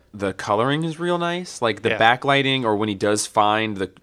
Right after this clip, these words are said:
Speaker 1: the crazy angry guy, the truth, when he finds him in the, the subway and everybody's got a weird shadow on it, I think those shadows were cast really well. Like, there's a nice sense of light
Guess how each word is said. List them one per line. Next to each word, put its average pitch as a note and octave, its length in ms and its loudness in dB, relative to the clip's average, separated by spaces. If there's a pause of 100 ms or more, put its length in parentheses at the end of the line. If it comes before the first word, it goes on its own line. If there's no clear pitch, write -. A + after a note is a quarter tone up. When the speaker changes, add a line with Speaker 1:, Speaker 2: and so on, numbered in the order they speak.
Speaker 1:
the - 80 -18
crazy G#2+ 480 -4
angry G#2 280 -6
guy, G#2 460 2
the G#2+ 120 -10
truth, - 680 -6
when A2+ 100 -8
he G#2+ 60 -6
finds G#2 320 -2
him A2 160 -6
in F#2+ 80 -6
the, F#2+ 200 -6
the F#2 340 -4
subway G#2 540 0
and G2 80 -2
everybody's G2+ 300 -4
got G2+ 120 -4
a - 20 -2
weird F#2+ 220 -6
shadow G2+ 340 -2
on A#2 180 -4
it, - 40 -6
I - 40 -6
think G#2 120 -12
those F#2 120 -8
shadows G2+ 400 -6
were A2+ 80 -8
cast A#2+ 360 -4
really A#2+ 160 -2
well. A#2+ 260 -4
Like, G#2 100 -4
there's G#2+ 140 -2
a G2+ 60 -4
nice G#2 440 -4 (360)
sense G#2 400 -4
of F2+ 140 -4
light F2+ 340 -4